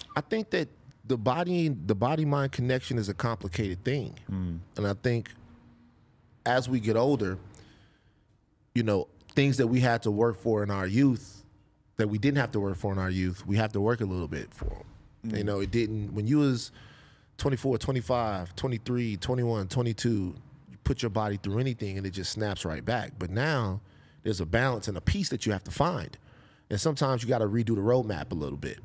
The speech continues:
Speaker 2: Hmm.
Speaker 1: And for me, somebody who's always had, like, an anxiety disorder,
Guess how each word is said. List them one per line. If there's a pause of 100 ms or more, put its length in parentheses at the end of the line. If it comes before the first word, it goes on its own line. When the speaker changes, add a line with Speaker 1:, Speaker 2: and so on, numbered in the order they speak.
(120)
Speaker 2:
Hmm. (180)
Speaker 1:
And
for
me,
somebody
who's
always
had,
like,
an
anxiety
disorder,